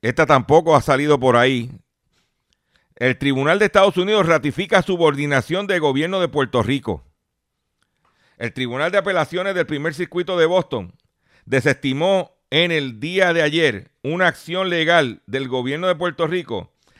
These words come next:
a ratificar su subordinación a la Junta de Supervisión Fiscal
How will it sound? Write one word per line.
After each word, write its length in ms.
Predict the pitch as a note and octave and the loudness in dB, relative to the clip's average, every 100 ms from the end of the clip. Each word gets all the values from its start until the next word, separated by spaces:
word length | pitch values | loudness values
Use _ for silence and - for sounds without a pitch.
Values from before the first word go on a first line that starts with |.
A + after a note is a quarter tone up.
| _ - | _ 0
a 140 | C#3+ | 2
ratificar 680 | C#3 C#3 C#3+ A#2 B2+ E3+ F3+ | 2 -2 -2 -8 -4 -2 -4
su 180 | G3 F3 | -6 -10
subordinación 1120 | E3+ E3+ E3 D3+ C#3 D3 C3+ - F3+ A3+ F#3+ | -6 -2 2 2 0 -2 -4 -4 -6 -4 0
a 80 | |
la 180 | D#3 B2+ | 0 0
Junta 400 | C#3 A3+ C4+ G#3+ | -2 -6 0 2
de 120 | G3+ | 2
Supervisión 580 | E3 D3+ D#3 C#3+ B2+ F#3 | 2 0 0 -2 -2 -4
Fiscal 600 | F3+ - - D#3 G2 - | -4 -4 2 2 2 -10